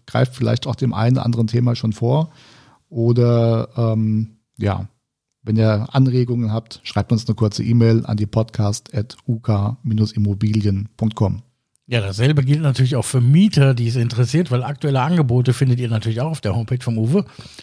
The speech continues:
Speaker 2: speziell was Mieten angeht. Ähm, vielleicht solltest du dir mal überlegen, Uwe, ob du nicht mit einem Schnäppchen ein Zeichen an die Angebote machst, wenn da wirklich so Ausreißer drin sind,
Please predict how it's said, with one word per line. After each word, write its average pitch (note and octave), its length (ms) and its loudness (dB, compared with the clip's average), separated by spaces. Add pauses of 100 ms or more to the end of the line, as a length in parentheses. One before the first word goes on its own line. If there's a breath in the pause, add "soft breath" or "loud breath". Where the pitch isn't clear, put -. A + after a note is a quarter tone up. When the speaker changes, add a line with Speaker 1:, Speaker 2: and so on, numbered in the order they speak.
(160 loud breath)
Speaker 2:
speziell A2+ 460 0
was G2+ 180 -2
Mieten C#3+ 300 2
angeht. D3 500 0
Ähm, G2+ 340 -2 (460)
vielleicht B2 260 0
solltest D3 260 0
du C3 60 2
dir A#2 60 2
mal G#2 80 6
überlegen, G#2 340 0
Uwe, A2 200 -2
ob G2+ 100 -6
du G2 80 -6
nicht F#2+ 120 -6
mit F#2+ 120 -8
einem - 160 -20 (100)
Schnäppchen G#2 600 -6
ein F2+ 440 -14
Zeichen F2 400 -8
an F2+ 160 -8
die F2 100 -10
Angebote F#2+ 600 -2
machst, B2 380 0
wenn C3 80 4
da G#2+ 180 0
wirklich B2 180 -4
so C#3+ 100 -4
Ausreißer C3 640 0
drin C3+ 220 0
sind, E3 220 0